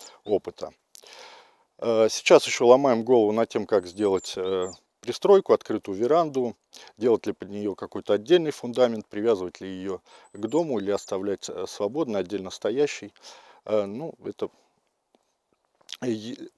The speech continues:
по этому поводу тоже хотелось бы услышать от кого-то подсказок, у самих пока идей однозначных нет.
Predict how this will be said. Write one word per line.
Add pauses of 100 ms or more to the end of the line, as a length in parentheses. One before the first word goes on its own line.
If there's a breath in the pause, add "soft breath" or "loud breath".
(120)
по
этому
поводу
тоже
хотелось
бы
услышать
от
кого-то
подсказок,
у
самих (140)
пока
идей (520 loud breath)
однозначных
нет.